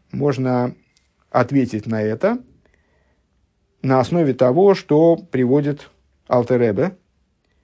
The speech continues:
в четвёртой части книги Тания, Игерес Акейдеш. «Бенегея еден мазик ума-, мазик венизик». Относительно любых, э, взаимоотношений между наносящим ущерб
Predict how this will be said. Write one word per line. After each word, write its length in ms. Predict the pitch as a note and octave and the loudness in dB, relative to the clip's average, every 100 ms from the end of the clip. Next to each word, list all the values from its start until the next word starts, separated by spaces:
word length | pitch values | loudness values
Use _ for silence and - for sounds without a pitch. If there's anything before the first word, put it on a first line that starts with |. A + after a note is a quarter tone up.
| _ _ _ _ | _ _ _ _
в 60 | |
четвёртой 420 | - B2 C3 A#2 | -10 -2 0 -2
части 280 | A#2 A#2+ - | -4 -4 -4
книги 240 | A2+ G#2 G#2+ | -6 -6 -4
Тания, 400 | E3 F#3+ F#3+ B2 | -2 -2 -2 0
Игерес 280 | C3 A#2 | 0 0
Акейдеш. 560 | A2+ A2 A2+ A#2+ - - _ _ _ _ _ _ _ _ _ _ _ _ _ _ _ _ _ _ _ _ _ _ - | -4 -6 -6 -6 -8 -10 _ _ _ _ _ _ _ _ _ _ _ _ _ _ _ _ _ _ _ _ _ _ -4
«Бенегея 520 | B2+ C#3 D3 D#3+ A3 | 2 4 4 4 4
еден 440 | D3+ C3+ G3 E3+ B2+ | 4 4 2 2 0
мазик 360 | C#3+ D#3 C#3+ | 0 0 -2
ума-, 260 | C3+ B2+ A2+ | -2 -2 -2
мазик 440 | B2+ D#3+ E3 D3+ | -2 -2 -2 -2
венизик». 600 | B2 C3 C3 A2+ G#2 - _ _ _ _ _ _ - | 0 0 0 -6 -8 -16 _ _ _ _ _ _ -4
Относительно 640 | B2 C3 A#2 E3+ D3 C#3 | -2 -2 -4 -4 -2 0
любых, 580 | C3 C3+ A#2 E3 - - _ _ _ - | 0 0 0 -2 -4 -14 _ _ _ -12
э, 440 | A#2 A#2 A2+ A2 | -8 -6 -6 -8
взаимоотношений 880 | - A2+ B2+ B2 B2+ A2 D#3 D3+ A#2+ | -10 -6 -2 -2 -4 -4 -2 -2 -2
между 320 | A2+ B2+ G#2+ A2 | -2 -2 -2 -4
наносящим 800 | G#2+ A2 G#2 D#3+ E3 - D#3 D3 | -4 -6 -6 -6 -6 -6 -10 -8
ущерб 480 | - - D3 C3 | -12 -4 -4 -4